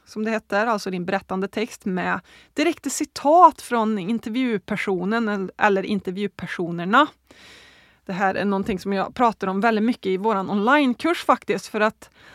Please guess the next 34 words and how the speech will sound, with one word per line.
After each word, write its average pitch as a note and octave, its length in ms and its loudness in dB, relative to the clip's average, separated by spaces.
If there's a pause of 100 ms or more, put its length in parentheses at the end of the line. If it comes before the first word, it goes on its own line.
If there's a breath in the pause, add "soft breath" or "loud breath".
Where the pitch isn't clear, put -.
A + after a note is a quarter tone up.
(160 loud breath)
det A#3+ 80 0
är B3 40 2
lätt C4 260 0
hänt D4 280 2
att A#3+ 80 -2
glömma B3 320 2
bort - 520 -2 (260)
ditt A3 220 -4
intervjuobjekt. A#3+ 880 2
Du E4+ 140 0
skriver B3 720 0 (320 soft breath)
vad G#3+ 220 4
den F#3 160 2
personen F#3 680 -4 (560 soft breath)
sa F#4+ 500 6
under A#3+ 220 6
intervjun, B3 480 2
men A#3+ 140 2
du A#3+ 120 0
låter A#3 360 0
liksom A#3 320 -4
inte A3 180 -4
personen G3+ 440 -2
få G3 220 0 (280)
prata G#3 400 2
direkt, - 640 -4
och G3 80 -12
det A3 100 -8
ska B3 400 -6
du! C#4 180 2 (800 loud breath)
Få D#4+ 600 4
personen A#3+ 600 4
att A3 100 -4
få A3 280 -2